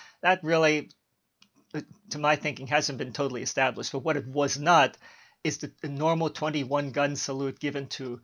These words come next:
new presidents or outgoing presidents. And there are two possibilities. Either that was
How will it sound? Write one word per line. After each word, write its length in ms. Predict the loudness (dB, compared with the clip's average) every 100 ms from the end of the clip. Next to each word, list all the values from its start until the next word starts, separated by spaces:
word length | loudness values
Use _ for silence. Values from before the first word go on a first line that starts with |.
| -18 _ -2
new 160 | -2
presidents 580 | 2 2 2 2 -2 -2
or 80 | 0
outgoing 460 | 2 0 -4 -6
presidents. 580 | -8 -10 -10 -10 -12 -14 -16 _ _ _ _ _
And 120 | -12 -10
there 80 |
are 40 | -2
two 160 | 0
possibilities. 760 | 6 6 6 4 2 2 -4 -4
Either 200 | -2 2
that 160 | 2
was 200 | 0 -6